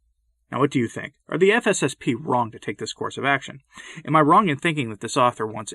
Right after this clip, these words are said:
anyone who criticizes Francis to be denied the sacraments in the same way that modernists were treated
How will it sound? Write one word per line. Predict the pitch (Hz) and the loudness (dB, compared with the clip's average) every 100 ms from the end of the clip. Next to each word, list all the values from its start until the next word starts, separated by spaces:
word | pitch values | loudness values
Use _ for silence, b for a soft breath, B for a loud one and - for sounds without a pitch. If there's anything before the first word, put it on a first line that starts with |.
| - | -6
anyone | 156 143 113 | -4 -4 -8
who | |
criticizes | 104 - - 196 - 110 110 139 | -12 -4 2 2 2 -4 -2 -6
Francis | - 101 101 131 | -6 -8 -6 -8
to | - | -8
be | 120 | -8
denied | 117 110 110 | -8 -8 -8
the | 101 | -8
sacraments | 127 156 147 - 135 143 - _ | -4 0 0 -2 -8 -8 -14 _
in | - 147 | -6 -4
the | |
same | 156 135 120 | -2 -2 -2
way | 110 | -4
that | 110 117 | -4 -2
modernists | 107 104 110 117 | -4 -4 -6 -8
were | 127 | -10
treated | - 110 107 | -8 -6 -8